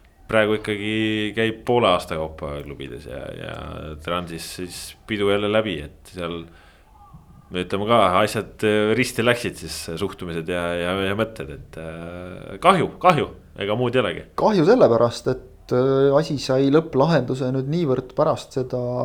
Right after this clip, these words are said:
Speaker 2: üleminekuakna sulgumist, noh, mõned päevad, et oleks natuke varem saanud, siis, siis, siis oleks olnud natukene kergem, aga nüüd see tähendab seda, et ega Haalandil on, noh, pool aastat puhkust. Väga tahaks loota, et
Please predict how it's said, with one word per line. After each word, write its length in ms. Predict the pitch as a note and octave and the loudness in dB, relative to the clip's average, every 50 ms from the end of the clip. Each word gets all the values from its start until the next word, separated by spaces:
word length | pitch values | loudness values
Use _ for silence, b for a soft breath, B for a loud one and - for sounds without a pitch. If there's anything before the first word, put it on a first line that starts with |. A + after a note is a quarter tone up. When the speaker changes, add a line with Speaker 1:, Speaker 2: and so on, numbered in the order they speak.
| B2+ | 0
Speaker 2:
üleminekuakna 960 | C#3+ D#3 C#3+ B2+ B2 B2 A#2+ - - C3 C3 C#3 C#3 - - - B2 B2+ B2 B2 B2 | 0 0 0 0 -2 -4 -6 -8 -6 -4 -4 -4 -6 -8 -14 -12 -8 -8 -6 -6 -4
sulgumist, 640 | G3 G#3+ D#3 B2+ A2 G#2 G#2 - - - - - - - B2+ | -4 -4 -4 -4 -8 -10 -10 -12 -16 -20 -20 -20 -16 -12 -12
noh, 120 | A#2 - - B2 | -10 -8 -6 -4
mõned 180 | A#2+ A2+ A#2 - | -4 -4 -4 -2
päevad, 420 | A#2+ B2 A#2+ A2+ - - - - - - - | 0 0 0 0 -2 -4 -8 -12 -16 -16 -16
et 160 | - - - | -12 -8 -8
oleks 160 | A#2+ - - | -8 -6 -6
natuke 240 | D3 - - - B2+ | -8 -6 -6 -2 4
varem 380 | C#3 E3 - - C3+ A#2+ A#2 A#2+ | 6 8 8 8 6 4 2 0
saanud, 320 | A#2+ B2 B2 B2 A#2 A#2+ - - | 0 0 0 0 -4 -8 -8 -6
siis, 380 | C3+ C3+ C#3 C3+ C3 - - - - - - - - - - - _ b b b b b b b b b b b b | -4 -2 -2 -2 -4 -6 -8 -12 -12 -12 -14 -14 -16 -18 -20 -20 _ b b b b b b b b b b b b
siis, 320 | - - C3+ C3+ A#2+ - | -12 -6 -6 -6 -6 -6
siis 240 | - - C#3+ C3 C3+ | -6 -4 2 4 4
oleks 240 | C#3 C3+ - - C#3+ | 4 4 2 0 -4
olnud 160 | C#3+ C#3 C#3 | -4 -4 -4
natukene 400 | C#3+ - C#3 - C#3 C#3 C#3+ F3+ | -6 -6 -6 -6 -4 -2 2 2
kergem, 320 | A3 F#3+ C3 A2+ C3+ A2 | 4 2 2 0 0 -2
aga 240 | A2 A2 A#2 A2+ A#2 | -2 -4 -4 -4 -4
nüüd 80 | A2+ - | -4 -6
see 80 | B2+ | -4
tähendab 320 | B2 B2 A#2+ B2+ B2+ B2+ - | -4 -4 -4 -4 -6 -6 -6
seda, 240 | C3+ C3 B2+ B2 B2 B2 | -4 -2 0 0 0 -2
et 160 | B2 - - B2+ | -4 -6 -8 -6
ega 100 | B2 B2+ | -4 -2
Haalandil 480 | B2+ C3 C3 C3 C3 B2+ C3 C3 C3 C3+ C3+ C3+ | -2 -2 -2 -2 -4 -2 -2 -2 -2 -2 -4 -4
on, 100 | C3+ C#3 C#3 C#3 C#3+ D3 C#3+ C#3+ D3 D#3 E3 E3+ | -4 -6 -8 -8 -8 -8 -8 -10 -10 -10 -10 -8
noh, 180 | D#3 D3 C#3 - - - - | -8 -8 -8 -8 -12 -14 -6
pool 240 | - D#3 C3+ C#3 C#3 | -4 -2 -2 -2 -2
aastat 160 | - E3+ E3 - | -4 -8 -10 -8
puhkust. 400 | A3 G#3+ - - - - - - - b b b b b b b b b b b b b b b b b b b B2+ | -8 -8 -8 -10 -14 -14 -16 -20 -20 b b b b b b b b b b b b b b b b b b b 2
Väga 180 | B2+ B2+ C3+ B2+ | 4 6 6 6
tahaks 260 | C3 B2 C3 C3 - | 6 4 2 2 4
loota, 380 | D#3 D#3 C#3+ C#3+ - - C#3 C3 | 6 6 6 6 4 4 4 4
et 140 | B2+ B2+ - | 4 2 -2